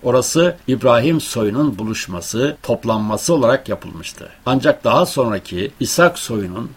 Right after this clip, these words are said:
Kudüs merkezli devlet kurması, devleti kuran Davud'un oğlu Süleyman zamanında bölgeye hakim olması, İsrailoğullarının Kudüs'ü haç merkezi ilan etmelerine neden oldu.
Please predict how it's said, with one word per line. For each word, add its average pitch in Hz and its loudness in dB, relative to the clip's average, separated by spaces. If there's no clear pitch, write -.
Kudüs 151 -2
merkezli 123 -2
devlet 107 0
kurması, 110 -8
devleti 139 2
kuran 120 0
Davud'un 110 -2
oğlu 107 -2
Süleyman 117 -2
zamanında 104 -2
bölgeye 104 -2
hakim 95 -6
olması, 127 0
İsrailoğullarının 117 0
Kudüs'ü 135 0
haç - -2
merkezi 113 -4
ilan 113 -2
etmelerine 101 -6
neden 95 -6
oldu. 65 -14